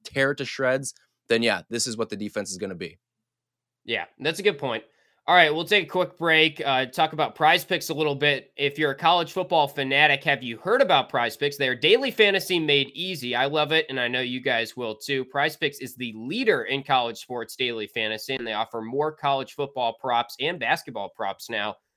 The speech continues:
Speaker 2: than anyone in the world. Any kind of player, whether it's Power Five, whether it's mid-major, they have it on their website. It's really fun to do, and it's kind of the only place to do these games. All new users that deposit and use our promo code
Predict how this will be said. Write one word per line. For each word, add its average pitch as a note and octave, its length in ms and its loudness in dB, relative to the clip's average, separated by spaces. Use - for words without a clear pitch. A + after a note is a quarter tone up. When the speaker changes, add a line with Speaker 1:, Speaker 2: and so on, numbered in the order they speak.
Speaker 2:
than C#3+ 140 0
anyone F3 400 4
in D3+ 80 0
the C#3 80 -2
world. D3 460 0
Any A3+ 200 0
kind G#3 200 6
of - 80 2
player, C3+ 400 4
whether B2+ 260 -2
it's G#2+ 160 -8
Power C#3+ 360 2
Five, C#3 440 4
whether A2 220 -6
it's G2+ 160 -14
mid-major, C#3+ 880 0
they C#3+ 220 0
have C#3 340 2
it C#3+ 180 0
on C3+ 200 0
their B2+ 160 -4
website. A#2+ 440 -4
It's - 160 -12
really E3 260 -6
fun D#3 280 -2
to C#3 140 -6
do, D3+ 180 2
and C#3 80 -2
it's G#2+ 100 -12
kind D3 160 -2
of C3+ 60 -6
the B2+ 180 -8
only D3+ 380 -2
place C3 560 -2
to B2+ 80 -14
do C#3 180 -4
these B2+ 300 -6
games. A2 520 0
All C#3+ 180 0
new F3+ 120 -2
users D3 640 -4
that B2 160 -6
deposit D3 680 0
and A#2+ 140 -8
use D#3 220 -6
our D3 180 -2
promo C#3+ 400 -2
code A2 340 -4